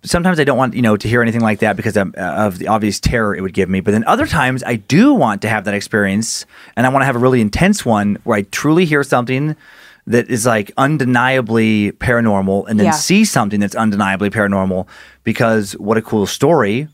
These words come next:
Speaker 1: for one. And then also, uh, you know, I, I, I would be that much less skeptical.
Speaker 2: Okay, but would you wanna see it by yourself? See how I have to do that?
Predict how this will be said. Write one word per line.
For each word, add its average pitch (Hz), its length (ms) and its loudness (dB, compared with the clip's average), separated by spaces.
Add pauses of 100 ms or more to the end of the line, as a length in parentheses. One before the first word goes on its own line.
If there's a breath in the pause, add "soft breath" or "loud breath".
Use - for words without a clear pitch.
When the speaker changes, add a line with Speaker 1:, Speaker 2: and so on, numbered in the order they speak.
Speaker 1:
for 104 120 -2
one. 135 440 0 (360 loud breath)
And 110 80 0
then 120 80 2
also, 123 680 0
uh, 113 680 0
you 160 80 -8
know, 165 140 2
I, 117 80 2
I, 113 180 -2
I 120 140 -2
would 120 100 0
be 117 160 -2
that 110 100 2
much 120 160 -6
less 110 140 0
skeptical. - 540 -6 (500 loud breath)
Speaker 2:
Okay, 220 220 4
but 202 140 0
would 202 140 2
you 226 60 4
wanna 208 160 2
see 226 160 -2
it 214 80 2
by 208 120 0
yourself? 233 680 0
See - 160 -2
how 440 60 0
I - 20 -6
have 370 140 -4
to 247 100 -4
do 269 140 0
that? 277 200 0